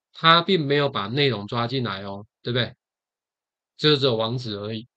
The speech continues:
那如果说，如果我刚刚这一个，好，来，我再找一下原本那一页。来，我找一下原本那一页。好，回到这里来。如果我给他分享的时候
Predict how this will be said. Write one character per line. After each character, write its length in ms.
那 220
如 240
果 240
说， 460
如 180
果 300
我 240
刚 260
刚 240
这 180
一 100
个， 180
好， 200
来， 280
我 160
再 140
找 340
一 40
下 180
原 260
本 180
那 200
一 80
页。 200
来， 180
我 140
找 340
一 60
下 240
原 400
本 280
那 180
一 140
页。 260
好， 400
回 160
到 160
这 120
里 80
来。 220
如 220
果 220
我 140
给 240
他 340
分 320
享 240
的 100
时 180
候 220